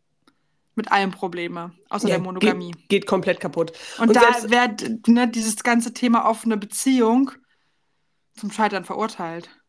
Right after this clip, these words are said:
Speaker 2: Ja, und dieses, also ich kenn das ja von mir, bei mir ist es einfach so, äh, einmal könnte ich mit jemandem, ne, ohne dass ich dann mich da so emotional so langsam so dran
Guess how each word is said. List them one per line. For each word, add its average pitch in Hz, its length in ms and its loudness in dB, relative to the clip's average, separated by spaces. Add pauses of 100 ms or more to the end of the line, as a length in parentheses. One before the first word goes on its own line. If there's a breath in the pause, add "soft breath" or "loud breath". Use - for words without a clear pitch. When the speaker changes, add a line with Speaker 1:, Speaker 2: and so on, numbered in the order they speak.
(300)
Speaker 2:
Ja, 196 240 -2
und 214 200 4
dieses, 208 340 2 (760 loud breath)
also 233 140 4
ich 320 100 2
kenn 311 140 2
das 285 100 4
ja 247 80 2
von 196 180 0
mir, 254 380 4
bei 262 120 4
mir 269 180 4
ist 294 100 0
es 247 80 -2
einfach 233 320 2
so, 233 340 2
äh, 208 600 4 (420)
einmal 247 380 4
könnte 285 340 0
ich 339 100 -8
mit 320 180 0
jemandem, 330 500 4
ne, 302 180 4
ohne 277 300 4
dass 247 160 2
ich 240 100 0
dann 240 260 2
mich 233 140 0
da 233 140 2
so 220 260 4
emotional 214 1040 2
so 208 140 0
langsam 208 360 0
so 202 120 -4
dran 180 500 -4